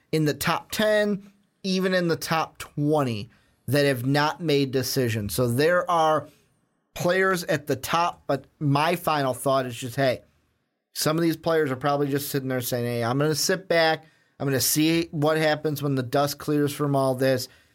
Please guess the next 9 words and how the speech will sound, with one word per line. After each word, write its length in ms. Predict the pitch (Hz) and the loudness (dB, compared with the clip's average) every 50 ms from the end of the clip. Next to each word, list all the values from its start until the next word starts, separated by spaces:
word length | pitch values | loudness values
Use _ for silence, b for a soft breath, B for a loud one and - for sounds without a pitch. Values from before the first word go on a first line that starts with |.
| b b | b b
and 240 | - 139 139 135 135 | 0 0 2 2 4
then 200 | 139 143 147 147 | 4 4 4 4
I'll 140 | 143 143 135 | 2 2 2
see 360 | - - - 143 135 135 131 | 2 0 2 2 2 2 2
if 160 | 127 127 - | 0 0 0
it 200 | 135 127 127 127 - | 0 0 0 0 -2
affects 480 | 131 127 120 - - 131 131 - - 139 | -2 -2 -2 0 0 -2 -2 -2 -4 -2
my 160 | 135 131 135 | -2 0 0
decision 720 | 131 131 120 117 - - 135 127 117 127 131 127 117 | 0 -2 -2 0 0 0 0 0 0 0 -2 -2 -4